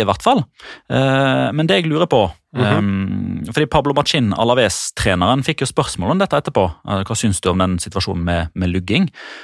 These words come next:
Speaker 1: Bare sånn, «Nei, nei, jeg har ikke, jeg har ikke sett dette, så jeg skal snakke med Victor La Guardia etterpå, men, eh, ja, vi, vi, vi kan godt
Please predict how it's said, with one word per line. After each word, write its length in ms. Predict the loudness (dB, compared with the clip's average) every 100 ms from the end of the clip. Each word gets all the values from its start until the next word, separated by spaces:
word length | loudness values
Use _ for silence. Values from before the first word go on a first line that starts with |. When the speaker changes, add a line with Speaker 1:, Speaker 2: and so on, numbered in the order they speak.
| -20 -14
Speaker 1:
Bare 220 | -2 0 0
sånn, 140 | -2
«Nei, 320 | 0 0 0
nei, 320 | 0 0 0 0
jeg 180 | 0
har 80 | 0
ikke, 260 | 0 2 2
jeg 60 |
har 100 | 2
ikke 140 | -2 -2
sett 200 | -4 -4
dette, 180 | -2 -2 -2
så 60 |
jeg 80 | -4
skal 160 | -6 -2
snakke 280 | -2 0
med 140 | 0 0
Victor 300 | -2 -4 -4 -2
La 80 |
Guardia 420 | 2 0 0 0 2 2 2 0 -2
etterpå, 400 | -4 -2 0 2
men, 160 | 0 -2 -8 -18 -18 -4
eh, 320 | 0 2 2
ja, 120 | 2 2
vi, 140 | 0
vi, 140 | -2 -2
vi 140 | 0
kan 140 | 0 0
godt 160 | -2